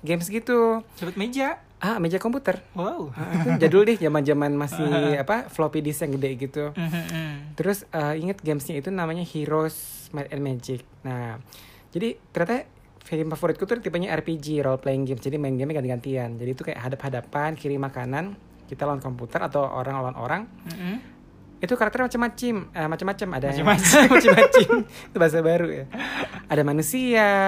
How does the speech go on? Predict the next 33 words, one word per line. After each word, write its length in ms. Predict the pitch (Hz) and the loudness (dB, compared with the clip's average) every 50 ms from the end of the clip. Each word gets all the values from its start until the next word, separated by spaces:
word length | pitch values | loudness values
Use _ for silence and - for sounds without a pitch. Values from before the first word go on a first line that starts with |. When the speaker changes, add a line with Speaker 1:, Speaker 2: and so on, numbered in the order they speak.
| 190 - - | 2 2 0
Speaker 1:
ada 240 | 151 139 131 139 139 - - | 0 0 0 -2 -2 -4 -4
elf, 680 | 190 185 185 190 190 190 190 190 190 190 196 190 190 - | -2 0 2 2 2 2 2 2 2 0 -2 -4 -6 -6
terus 160 | 196 180 180 | -6 -6 -6
ada 560 | 165 151 147 139 139 135 139 139 139 143 139 - - - | -6 -4 -2 0 0 0 0 0 -2 -4 -6 -8 -8 -4
peri-peri, 640 | - 156 156 156 156 - 180 175 175 175 180 190 - | -4 -2 -2 -2 -4 -4 -4 -4 -4 -4 -6 -6 -8
apa, 160 | 165 - 190 190 | -8 -8 -8 -10
sama 300 | - - 151 147 160 160 | -10 -10 -10 -10 -10 -10
aja 180 | 156 139 120 | -8 -8 -8
ya, 40 | 123 | -8
peri-peri 400 | - 147 139 135 135 - 143 143 | -8 -8 -8 -8 -6 -6 -8 -6
sama, 320 | 135 160 151 143 143 143 143 | -4 -4 -4 -2 -4 -4 -6
apa, 160 | - 185 196 | -6 -4 -2
warrior, 560 | 185 151 143 143 151 160 170 175 170 170 175 - | -2 -2 -2 -2 -2 -2 0 0 0 0 -2 -4
orang 300 | - 139 143 143 143 143 | -2 -2 -2 -2 -4 -4
kerdil 480 | 135 156 165 165 165 165 165 165 165 | -6 -6 -6 -4 -4 -2 -2 -2 -2
gitu-gitu. 480 | 156 151 135 135 160 165 - 214 220 226 - - | -2 -4 -6 -6 -6 -4 -2 -2 -2 -2 -4 -6
Speaker 2:
Mm-mm. 380 | - 165 170 170 170 180 208 | -6 -6 -4 -4 -4 -2 0
Speaker 1:
Dan 100 | 190 160 | 0 0
mereka 220 | 165 170 165 214 220 | 0 0 -2 -4 -4
perangnya 240 | - 180 180 202 196 | -4 -4 -4 -4 -4
pakai 160 | 185 170 151 | -6 -6 -4
magic, 400 | 131 135 131 131 131 151 - - | -4 -4 -4 -4 -6 -8 -10 -10
pakai 320 | - 135 - 135 131 127 | -10 -10 -6 -6 -8 -8
senjata 400 | - - - 131 120 120 - 135 | -8 -6 -6 -6 -6 -6 -6 -8
gitu-gitu. 560 | 123 120 110 120 147 156 - 139 131 131 131 135 139 | -10 -10 -10 -12 -12 -10 -10 -8 -8 -8 -10 -12 -12
Memang 220 | - 143 151 170 160 | -10 -8 -8 -6 -4
ternyata 160 | 165 175 180 | -4 -4 -4
aku 100 | 175 202 | -4 -6
sukanya 300 | 180 180 175 160 170 180 | -8 -8 -8 -8 -8 -8
games-games 480 | 185 190 151 147 143 135 - - 143 139 | -8 -6 -6 -6 -6 -6 -6 -8 -8 -6
yang 140 | - 156 139 | -6 -4 -4
berbau 180 | 139 135 135 | -4 -4 -6
kayak 220 | 135 - 135 - | -6 -8 -8 -10